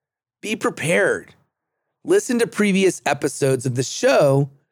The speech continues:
so you know what topics are typically covered, so you know how to best serve that specific audience. Think about what that audience is looking for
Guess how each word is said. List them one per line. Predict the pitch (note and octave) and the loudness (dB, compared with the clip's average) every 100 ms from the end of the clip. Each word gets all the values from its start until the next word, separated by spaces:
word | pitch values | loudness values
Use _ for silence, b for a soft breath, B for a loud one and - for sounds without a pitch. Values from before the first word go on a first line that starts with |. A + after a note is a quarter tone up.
| _ _ | _ _
so | - | -4
you | F3+ G#3+ | -2 2
know | B3+ A#3+ C4 A3 | 2 2 4 4
what | E3+ - - | 2 0 -4
topics | F3 G#3 G#3+ D3 C3+ - - _ _ - | -2 -2 0 -2 -2 -10 -20 _ _ -4
are | D3 | -2
typically | - D3 D3+ D#3+ | 0 -2 0 0
covered, | D3 - A3+ D#3 B2 - - _ _ _ | -2 -2 0 0 -2 -6 -20 _ _ _
so | - F3 | -10 -2
you | F#3 | 0
know | F#3 A#3 | 2 0
how | A#3+ | 0
to | G#3+ | 0
best | C#3 D#3 - - | 0 -2 -2 -10
serve | - G3 G3+ D3 A2+ | 0 4 4 2 0
that | C#3 D#3 | -2 -2
specific | - D#3 - C#3 C#3 - | -6 -6 -4 -2 -4 -2
audience. | D3+ D#3+ B2+ F#2+ - - - _ _ _ _ | 0 2 0 -6 -12 -20 -20 _ _ _ _
Think | - G#3 | -4 -2
about | D#4+ A#3+ D3+ | 0 2 0
what | C3 E3 E3 C#3 | 2 0 2 0
that | B2 D3+ F#3 - | 2 0 0 0
audience | D#3 D3 D3 B2+ | 2 2 0 -2
is | C3+ A#2 | -8 -6
looking | C3 D#3 D3+ A#2+ | -2 -2 -2 -4
for | - G#2+ F#2+ F2+ | -4 -4 -4 -6